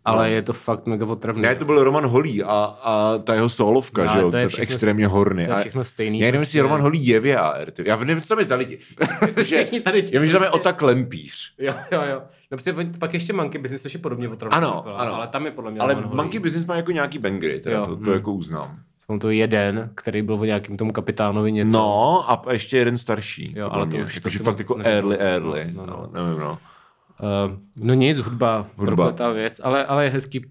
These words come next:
Speaker 1: mm, hezký, vždycky, a to si myslím, to jsem teď řešil nedávno, ale že jakoby jak lidi dávají třeba na storíčka tu hudbu,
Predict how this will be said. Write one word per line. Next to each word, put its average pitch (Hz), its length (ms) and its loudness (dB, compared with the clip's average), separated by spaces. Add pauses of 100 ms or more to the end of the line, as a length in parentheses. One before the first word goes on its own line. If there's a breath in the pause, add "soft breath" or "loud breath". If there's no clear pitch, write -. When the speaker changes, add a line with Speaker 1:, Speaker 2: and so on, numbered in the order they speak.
Speaker 1:
mm, 113 340 -2 (280)
hezký, - 260 -10
vždycky, 143 460 2 (380 loud breath)
a 131 80 2
to - 120 -6
si 185 120 2
myslím, 175 460 0
to 135 100 0
jsem 151 140 2
teď - 400 -4
řešil 127 480 -2 (340)
nedávno, 117 680 0
ale 117 180 2
že 120 60 2
jakoby 127 320 2
jak 127 160 2
lidi 135 220 0
dávají 131 260 0
třeba 131 220 -4
na 123 100 0
storíčka 127 460 -8
tu 117 100 -10
hudbu, 139 440 -2